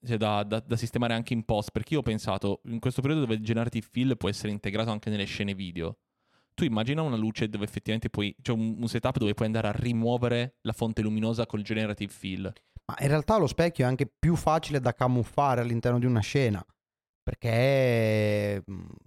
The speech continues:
Speaker 1: Sì, lo puoi mettere dietro un attaccapanni semplicemente.
Speaker 2: Sì, pu-, puoi, puoi far mille cose diverse che poi dopo, che, che poi dopo ti aiutano a nasconderlo, mentre una luce vera e propria, eh, ovviamente c'è una luce, la notate.
Speaker 1: E la cosa figa, adesso voi, vabbè,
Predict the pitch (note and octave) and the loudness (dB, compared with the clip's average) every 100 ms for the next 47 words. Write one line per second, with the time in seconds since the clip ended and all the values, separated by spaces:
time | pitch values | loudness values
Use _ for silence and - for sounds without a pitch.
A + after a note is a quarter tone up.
0 | _ _ _ - A#2+ C3 A#2 A#2 A2+ B2 | _ _ _ -2 0 2 2 0 0 -2
1 | G3 A2+ A2+ A2+ G#2+ A2 - - A2+ A2 | -2 0 2 0 0 -2 -2 0 2 2
2 | A#2 A2+ A2 G#2+ G2+ F3+ G#2+ D3 A#2 - | 0 0 -2 -4 0 2 4 4 4 2
3 | G#2 G2+ G#2 A#2+ A#2 A2+ B2 A2+ B2 A#2+ | 4 4 4 2 0 0 -2 0 2 2
4 | C#3 D#3 D3 - C3 B2 D3 C#3 C3 C3 | 2 4 2 2 2 2 2 2 2 2
5 | D3+ C#3+ A2 - G#2+ G#2 G#2+ A2 F2 E2+ | -2 0 -2 -2 -2 -2 -2 -4 -4 -8
6 | - _ _ _ _ _ - - - B2 | -10 _ _ _ _ _ -20 -18 -6 -4
7 | A#2 C3+ A2+ G#2+ A2 B2+ A#2+ A2 G#2+ - | 0 0 2 0 2 2 4 2 0 -2
8 | - B2+ A#2 G2+ G2 E2+ A#2+ B2 A#2 A2 | 2 2 2 0 -2 -2 -2 0 -2 0
9 | A2+ C3 C#3 - A2+ A#2 - A#2 A2+ B2 | 0 0 0 0 0 0 2 2 2 2
10 | C3 C3+ - - - - - G#2+ G2 G#2 | 2 0 -4 -14 -16 -18 -16 -16 -10 -8
11 | A2+ A2+ A2 A#2 G#2+ A2 A2 G#2+ G#2 A#2 | -2 0 0 0 0 0 0 -2 -2 0
12 | G#2 G#2 A2 A2 G#2+ A2 G#2+ - - _ | 0 -2 -4 -4 -4 -4 -6 -12 -18 _
13 | _ _ _ _ F3 B2+ A#2 A2+ A#2+ D#3 | _ _ _ _ 0 2 2 2 2 2
14 | D3+ D3+ B2+ B2 A2+ A2+ G#2+ | 2 2 2 2 2 2 2